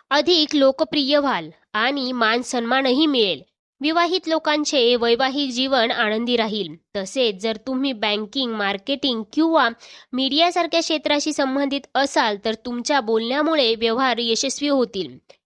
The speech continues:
घरामध्ये आनंद वाढेल आणि कुटुंबासोबत अधिक वेळ तुम्ही घालवू शकाल. त्याचबरोबर या काळामध्ये स्वास्थ्य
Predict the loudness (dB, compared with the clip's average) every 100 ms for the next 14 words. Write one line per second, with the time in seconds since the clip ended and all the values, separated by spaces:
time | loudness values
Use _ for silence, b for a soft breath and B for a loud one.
0 | _ -2 0 2 2 0 2 2 2 0
1 | 2 2 2 0 -2 -8 -12 -4 -2 0
2 | -2 -4 -6 -6 -2 0 2 2 4 2
3 | 0 _ b b b 0 2 0 2 0
4 | 2 0 0 0 0 2 2 0 -4 -6
5 | -10 -12 -20 _ _ _ 0 0 2 2
6 | 2 2 2 -2 -2 -2 -4 -6 -12 -12
7 | -12 -14 _ _ _ -8 0 0 0 0
8 | 2